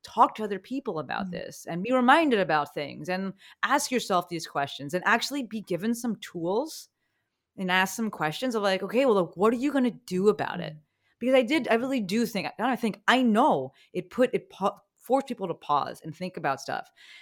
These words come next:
Speaker 1: And then I asked them again one year later. So I, wh-, when everything, you know, c-, shut down,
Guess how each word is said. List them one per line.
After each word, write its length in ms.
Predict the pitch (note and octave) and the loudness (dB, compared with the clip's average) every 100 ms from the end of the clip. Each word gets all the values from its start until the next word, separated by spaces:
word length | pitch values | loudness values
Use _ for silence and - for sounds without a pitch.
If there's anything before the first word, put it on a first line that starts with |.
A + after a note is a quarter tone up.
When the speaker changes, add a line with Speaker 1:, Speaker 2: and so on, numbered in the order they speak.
| _ | _
Speaker 1:
And 140 | F#3+ G3 | -2 2
then 80 | |
I 120 | G3 F#3+ | 2 2
asked 320 | A3 C4+ - | 2 2 2
them 120 | C4+ | 0
again 320 | A3 A3+ F#3 | 2 2 2
one 240 | E3 F#3 G#3+ | 2 4 4
year 140 | G#3 | 2
later. 280 | G3 F#3 C3+ | 4 2 0
So 180 | - D#3+ | -4 -2
I, 80 | D#3+ | -2
wh-, 220 | D3+ A2+ - _ _ _ _ - | -4 -10 -12 _ _ _ _ -12
when 440 | G3 F#3 F3+ F3+ G3+ | -2 0 0 -2 -2
everything, 440 | A3+ C#4 B3+ A#3 _ _ _ - | 0 2 0 -2 _ _ _ -10
you 120 | D#3 | -10
know, 180 | D3+ - _ _ - | -10 -16 _ _ -20
c-, 80 | E3 | -10
shut 240 | - G#3 C4 | -4 -2 0
down, 420 | D#3+ D3+ D3 | 0 0 -4